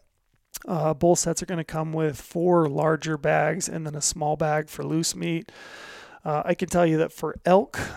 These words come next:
uh, I boned out this bull, like I said. Uh, I did not pack a cape out, so I wasn't packing a cape in a game bag. And I think for me, uh, three of the elk size large game bags were the perfect fit for a boned out bull.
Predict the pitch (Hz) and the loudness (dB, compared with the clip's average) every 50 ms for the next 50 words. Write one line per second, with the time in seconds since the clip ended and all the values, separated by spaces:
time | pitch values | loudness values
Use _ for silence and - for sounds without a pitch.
0 | - - 170 156 151 147 143 - - 156 156 143 160 156 165 180 180 170 165 160 | -10 -6 -4 -2 0 0 0 -2 -2 -4 -2 2 2 2 4 2 2 2 2 2
1 | 180 - 190 165 - - - 165 170 165 170 165 165 160 - 160 147 - - - | 2 2 -2 -4 -4 -4 -2 0 2 4 4 2 2 0 -2 -4 -4 -2 0 0
2 | 170 170 175 175 170 160 - - - - - - - - - - _ _ - - | 2 2 2 2 0 -2 -4 -10 -20 -20 -20 -20 -20 -20 -20 -20 _ _ -10 -8
3 | 165 147 147 143 147 - 170 - - 170 170 170 165 160 180 170 - - 170 170 | -6 -4 -4 -4 -6 -6 -4 0 0 0 2 2 2 2 2 0 0 -2 -2 -2
4 | - - - - - 180 175 175 165 - 165 156 151 156 160 156 165 156 160 147 | -2 -4 -4 0 0 2 2 2 2 2 2 2 2 2 0 0 -2 -4 -2 -2
5 | 165 165 165 165 147 - 156 151 - - 160 151 160 - - - 156 156 151 - | -2 -4 -4 -6 -4 -4 -4 -4 -4 -6 -8 -10 -10 -10 -10 -8 -6 -6 -6 -6
6 | 156 151 143 143 160 151 156 156 151 151 147 151 147 147 147 147 139 - - 156 | -8 -10 -8 -8 -6 -6 -6 -4 -2 0 0 0 0 -2 -2 -6 -10 -12 -10 -10
7 | 151 151 151 - - 180 180 180 165 - - - - - - - - 160 165 170 | -8 -8 -8 -8 -4 -4 -4 -4 -4 -8 -14 -16 -18 -18 -12 -8 -8 -6 -4 -4
8 | 175 185 185 180 175 175 151 - - - - - 175 160 143 - - - - - | -2 0 2 2 2 2 0 -4 -8 -16 -14 -10 -8 -6 -6 -6 -8 -12 -12 -8
9 | 180 180 190 196 196 202 202 202 - - 170 165 147 143 151 156 151 151 - - | -4 0 2 2 4 2 2 0 0 -2 -4 -4 -4 -6 -6 -4 -4 -4 -4 -2
10 | 165 170 165 - - - 175 160 156 156 156 156 143 151 160 143 147 156 160 156 | -2 -2 -2 -4 -6 -2 -2 0 0 0 0 0 -2 -4 -2 0 2 2 2 2
11 | 151 151 - - - 151 156 156 156 147 151 147 143 147 147 139 - - 151 160 | 0 -2 -6 -8 -6 -6 -4 -4 -2 -2 -2 0 0 0 -2 -4 -6 -6 -6 -6
12 | 160 - - 165 165 - - - - - - - - 160 151 - - - - - | -8 -8 -6 -6 -6 -6 -6 -10 -12 -14 -10 -6 -4 -2 -2 -4 -6 -12 -12 -8
13 | 165 151 147 143 143 - 143 139 143 - 139 139 143 139 135 - - - 156 143 | -6 -4 -2 -2 -2 -4 -6 -8 -6 -6 -8 -6 -6 -6 -6 -6 -6 -4 -2 -2
14 | 131 120 - | -2 -4 -6